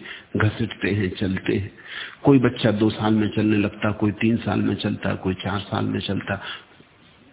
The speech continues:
किसी को और भी देर लग जाती। बच्चे बच्चे में फर्क है। जिनकी हिम्मत है वो अभी छोड़ दे, जिनको लगे हम न छोड़ पाएंगे, या जिनको लगे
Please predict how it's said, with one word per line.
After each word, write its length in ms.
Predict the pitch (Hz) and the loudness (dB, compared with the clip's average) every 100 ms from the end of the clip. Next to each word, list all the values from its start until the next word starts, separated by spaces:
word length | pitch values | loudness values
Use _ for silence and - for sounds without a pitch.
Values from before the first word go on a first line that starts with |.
| _ - - | _ -10 -4
किसी 260 | 104 - | -2 0
को 220 | - 90 | 0 0
और 140 | 85 92 | 2 2
भी 140 | 113 | 2
देर 200 | 113 131 | 4 4
लग 200 | 127 127 | 4 0
जाती। 340 | 123 135 - 110 | -2 -8 -4 -2
बच्चे 340 | 101 - 110 | -2 -2 -4
बच्चे 320 | 95 - - | -2 -4 -2
में 140 | 110 101 | -2 -2
फर्क 340 | - 107 - | -2 -2 -4
है। 220 | - - - - - - - - - - - _ - - - - - - | -12 -12 -20 -20 -20 -20 -20 -20 -20 -20 -20 _ -18 -12 -10 -10 -8 0
जिनकी 420 | 120 247 269 220 | 10 10 12 10
हिम्मत 420 | 135 160 233 220 | 10 12 12 10
है 400 | 135 - 95 92 - - - - - _ _ _ _ _ _ - - - - - - - - | 8 0 0 0 -6 -12 -18 -20 -20 _ _ _ _ _ _ -20 -20 -20 -20 -20 -20 -20 0
वो 100 | 113 | 2
अभी 280 | - 117 156 | 4 4 4
छोड़ 360 | - - 92 87 | 2 -2 0 0
दे, 200 | - - - - - - - - - - - - - - - 104 | -4 -10 -12 -16 -18 -20 -20 -20 -20 -20 -20 -20 -16 -16 -4 6
जिनको 280 | 131 127 | 8 8
लगे 280 | 110 117 131 | 6 6 4
हम 160 | 123 104 | 4 6
न 140 | 107 | 4
छोड़ 280 | 127 - 113 | 4 2 2
पाएंगे, 500 | 104 87 90 98 113 - - - | 2 0 2 0 -4 -6 -10 2
या 280 | 127 151 202 | 8 10 10
जिनको 420 | 165 160 208 208 | 10 10 10 10
लगे 380 | 208 185 185 240 | 12 10 10 6